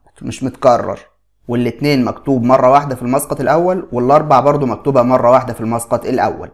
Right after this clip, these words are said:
يبقى نعرف عين دالة ولا مش دالة لما نلاقي كل عنصر في عناصر س موجود مرة واحدة بس كمسقط أول. لو لقيت إن الأربعة دي مثلًا متكررة مرتين، فهنقول عليها ليست دالة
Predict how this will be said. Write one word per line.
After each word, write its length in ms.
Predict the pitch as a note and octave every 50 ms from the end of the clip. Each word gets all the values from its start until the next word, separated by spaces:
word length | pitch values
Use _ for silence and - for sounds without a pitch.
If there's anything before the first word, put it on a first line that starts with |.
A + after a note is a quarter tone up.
| _ _ _ _ _ _ _ _ _ _ _ _ _ _ _ _ _ _ -
يبقى 200 | - - A2+ B2
نعرف 380 | C#3+ D#3 C#3+ C3+ C3+ C3 C3
عين 220 | B2 C#3 D3 C#3+ C3+
دالة 320 | C3+ C3+ B2+ B2 A#2 -
ولا 160 | - C#3 C#3
مش 140 | C3+ C3 B2
دالة 480 | C3 C#3+ D3+ E3+ F3 F#3 F#3+ F#3+ F#3 -
لما 320 | - G#2+ G#2+ A2 A2+ A2+ A2+
نلاقي 320 | A#2 B2 C#3+ D#3+ D#3 C#3
كل 360 | C3+ - D#3 D#3+ E3 C#3+ C3+
عنصر 460 | B2+ A#2+ C3 C#3 C3 A#2 - - G#2 F#2+
في 160 | - - G#2+ -
عناصر 340 | G#2+ A2 A#2+ B2+ B2+ - -
س 180 | - - - D3 E3+ G3 G#3 G3 G3 _ _ _ _ _ _ _ _ _ -
موجود 600 | A#2 A#2+ A#2+ A#2+ A#2+ C3 D3 F3 F#3+ F#3+ F3+ - -
مرة 400 | - C3 C#3 D#3 D3 C#3 C3+ B2
واحدة 320 | C#3 D3 D3 C3+ C3 B2
بس 320 | B2 C#3+ D#3+ D#3+ - - -
كمسقط 520 | - B2+ A#2+ C3+ D3 - - C#3+ - -
أول. 440 | - A2 G2 E2+ D#2 D2 - - _ _ _ _ _ _ _ _ _ _ _ _ _ _ _ _ _ _ _ _ _ _ _ _ -
لو 120 | B2+ B2+ B2
لقيت 340 | B2+ C3 C3+ D#3+ E3 E3
إن 120 | D3+ C#3 C3+
الأربعة 440 | C3 C3 C3+ D3 D#3 D3+ C#3+ B2+ B2+
دي 100 | C#3 C#3+
مثلًا 260 | D3 D3+ D3 C#3+ A#2+
متكررة 500 | A#2+ A#2+ - - D3 D3 D3+ D3 D3 C3+
مرتين، 520 | B2+ B2+ B2 A#2+ B2 B2+ D#3 E3 F#3+ F3
فهنقول 360 | - C#3 A#2+ A#2 A#2 B2+ C#3
عليها 280 | B2+ B2 C3+ C#3 C3 B2
ليست 280 | C3+ C#3 C#3 C#3 C#3 A#2+
دالة 540 | A#2 A2+ A#2 A2+ G#2+ G#2+ G#2 - G#2 B2